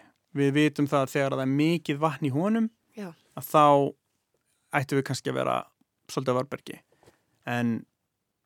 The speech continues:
Speaker 1: það var bara, hann var bara rólegur.
Speaker 2: Þá á varðbergi samt gagnvart því að það gætu komið skriður
Speaker 1: Já,
Speaker 2: eða
Speaker 1: já,
Speaker 2: hvað?
Speaker 1: ég
Speaker 2: Því svona
Speaker 1: meina,
Speaker 2: höfðu þetta alltaf í
Speaker 1: Seyðisfjörður er
Speaker 2: Já.
Speaker 1: náttúrulega byggður á þannig svæði að, að við,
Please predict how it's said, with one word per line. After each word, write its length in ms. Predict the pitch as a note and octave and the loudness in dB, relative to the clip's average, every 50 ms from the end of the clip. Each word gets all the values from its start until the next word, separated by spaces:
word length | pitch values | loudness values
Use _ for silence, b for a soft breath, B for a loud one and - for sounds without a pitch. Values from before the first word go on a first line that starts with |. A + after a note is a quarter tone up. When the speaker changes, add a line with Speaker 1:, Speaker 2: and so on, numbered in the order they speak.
| _ _ | _ _
Speaker 1:
það 200 | - - C3+ C3 | -8 -6 0 2
var 120 | D3 D3 C#3+ | 2 2 4
bara, 180 | F3 E3 E3 D#3 - | 4 2 4 2 2
hann 160 | D#3 G3 C4 | 0 -2 -2
var 60 | C4 - | -2 -2
bara 100 | F#3 F3+ | -2 0
rólegur. 380 | A#3 C#4 A3+ - - - - - | 0 0 -2 -4 -6 -10 -12 -10
Speaker 2:
Þá 120 | - A#3+ A#3 A3 | -6 -4 -4 -2
á 120 | G3 A3 B3 C#4 D4 B3 | -2 -2 -2 -2 -2 -2
varðbergi 640 | A#3 B3+ D4 F4+ - _ - C#4 C4 A3+ - B3+ A#3+ | 0 0 0 -2 -4 _ -2 -2 -2 -2 -2 -4 -2
samt 280 | - D4 D#4 C#4 - - | 0 -2 -2 -2 -4 -4
gagnvart 360 | - C#4 D4+ - - A#3 G#3+ | -2 -2 -2 0 -2 -6 -4
því 140 | - G#3+ G#3 G#3+ | -4 -4 -6 -4
að 80 | G#3 | -4
það 80 | G#3+ G#3 - | -6 -6 -4
gætu 360 | B3 C4 D4+ D#4 D4 - G#3 - | -2 -2 -2 -2 -4 -6 -8 -10
komið 280 | - G3 G3+ G#3 G#3+ | -6 -6 -6 -6 -6
skriður 400 | - - D4 D#4 B3+ E3+ - C#3+ | -6 -4 -4 -2 -2 -2 0 0
Speaker 1:
Já, 160 | C3 B2+ C3 | 2 4 4
Speaker 2:
eða 60 | C#3+ F3+ | 4 4
Speaker 1:
já, 160 | G#3 F3 - | 4 2 0
Speaker 2:
hvað? 100 | - - | -4 -6
Speaker 1:
ég 80 | G3+ | -6
Speaker 2:
Því 80 | G#3 A#2 | -4 0
svona 160 | C3 C#3 - | 0 2 2
Speaker 1:
meina, 80 | G3+ A3 | 2 2
Speaker 2:
höfðu 200 | B3+ D4 D4+ B3 | 0 0 0 -2
þetta 180 | G#3 - - - | -2 -4 -6 -8
alltaf 220 | - - G3+ G3+ | -8 -6 -6 -6
í 60 | G3+ G3+ | -6 -6
Speaker 1:
Seyðisfjörður 640 | - - - - D3 D#3+ F#3+ G3+ F#3+ - F#3+ F3+ F3+ | -6 -6 -4 0 0 2 2 0 0 0 0 0 2
er 80 | F3+ G3+ | 2 2
Speaker 2:
Já. 60 | A3 | 2
Speaker 1:
náttúrulega 400 | - A2+ G#2+ C#3+ F#3+ F3+ E3 - | 0 0 0 0 0 0 0 0
byggður 320 | F3 F3+ G3+ G#3 F#3 F3 F3 | 0 0 0 0 0 0 0
á 60 | F3 | 0
þannig 280 | - - F3 E3+ D3 - | -2 -2 -4 -6 -4 -4
svæði 420 | - F3 G3 G3+ E3+ C3+ - - - | -2 -2 -2 -2 -2 -4 -6 -8 -8
að, 200 | - - - - - C#3 C3 | -8 -10 -10 -8 -6 -4 -4
að 180 | B2+ B2+ - - b b b b b b b b b b b _ _ | -4 -4 -6 -10 b b b b b b b b b b b _ _
við, 280 | C3 A#2+ B2+ C3 C#3 C#3+ | -2 2 4 4 4 4